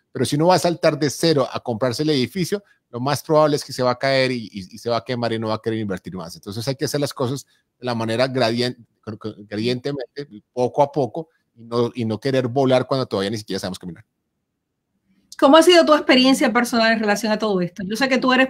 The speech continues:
Speaker 2: pues, tú eres un atrevido digital. Tú te lanzaste y te atreviste digitalmente, pero ¿cómo, por ejemplo,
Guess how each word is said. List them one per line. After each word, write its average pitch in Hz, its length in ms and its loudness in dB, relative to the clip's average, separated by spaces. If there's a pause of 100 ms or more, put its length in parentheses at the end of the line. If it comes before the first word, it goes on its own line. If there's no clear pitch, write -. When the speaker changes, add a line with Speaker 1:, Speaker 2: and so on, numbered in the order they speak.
Speaker 2:
pues, 240 180 2
tú 240 160 2
eres 277 140 4
un 269 140 6
atrevido 262 640 6
digital. 208 960 2 (360)
Tú 226 140 -4
te 269 100 6
lanzaste 262 580 4
y 220 40 -2
te 226 60 0
atreviste 226 480 -2
digitalmente, 226 920 0 (300)
pero 240 240 -2
¿cómo, 320 300 4
por 302 100 2
ejemplo, 277 400 2